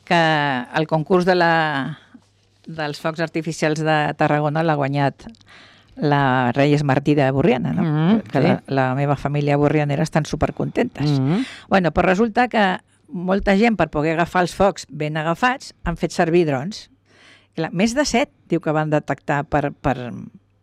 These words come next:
Speaker 1: per el cel volant. I diu que els, els, els han, clar, els han detectat, saben qui són,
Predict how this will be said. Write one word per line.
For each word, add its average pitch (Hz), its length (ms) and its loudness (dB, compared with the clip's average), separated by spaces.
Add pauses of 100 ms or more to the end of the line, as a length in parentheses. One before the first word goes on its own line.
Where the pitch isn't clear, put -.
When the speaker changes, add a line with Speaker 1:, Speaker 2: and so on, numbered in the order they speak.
Speaker 1:
per 135 160 -4
el 127 140 -8
cel 156 260 2
volant. 165 360 0 (560)
I 170 160 2
diu 185 160 4
que 208 80 4
els, 190 240 2
els, 147 600 -2 (180)
els 120 160 -10
han, 123 200 -6 (440)
clar, 147 220 -2
els 127 100 -8
han 131 140 -2
detectat, 143 680 -2
saben 139 320 -4
qui 156 160 -4
són, 247 220 2